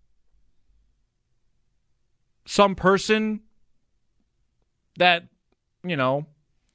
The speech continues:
you might walk by or, you know, you just happen to see that sort of thing from the common stranger,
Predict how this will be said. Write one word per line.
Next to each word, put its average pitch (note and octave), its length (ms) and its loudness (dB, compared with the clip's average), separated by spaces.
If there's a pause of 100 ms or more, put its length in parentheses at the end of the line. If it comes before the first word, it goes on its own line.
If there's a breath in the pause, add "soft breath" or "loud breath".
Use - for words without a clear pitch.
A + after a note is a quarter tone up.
(140)
you D3 100 -2
might F#3+ 140 4
walk E3+ 380 2
by F#3 380 4
or, D#3+ 240 0
you - 640 -10
know, C3 180 -2
you C3 180 -4
just D3 160 -6
happen F3 260 2
to D#3 60 -4
see F3+ 180 -2
that E3+ 160 2
sort F3+ 160 0
of E3 80 -4
thing E3+ 160 0
from D#3 200 -2
the C3+ 100 -4
common E3+ 260 2
stranger, F#3 460 2